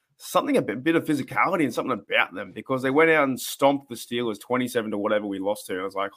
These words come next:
"Oh my, this," and they beat us now three times in a row. So yeah, they, they, they, they, I think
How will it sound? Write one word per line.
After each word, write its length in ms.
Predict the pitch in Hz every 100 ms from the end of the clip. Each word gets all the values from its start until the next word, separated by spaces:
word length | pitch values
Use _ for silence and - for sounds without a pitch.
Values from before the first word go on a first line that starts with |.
| 139
"Oh 200 | 160 156
my, 300 | 117 156 131
this," 220 | 120 -
and 80 | 123
they 80 |
beat 180 | 131 151
us 100 | 147
now 120 | 147
three 160 | 127 127
times 200 | 131 123
in 80 | 101
a 40 |
row. 260 | 98 107 98
So 320 | - 98 92 - _ _ _ _ _ _ _ _ _
yeah, 180 | - 110
they, 200 | 110 -
they, 180 | 131 180
they, 160 | - 170
they, 260 | 127 160
I 120 | - 135
think 300 | 208 226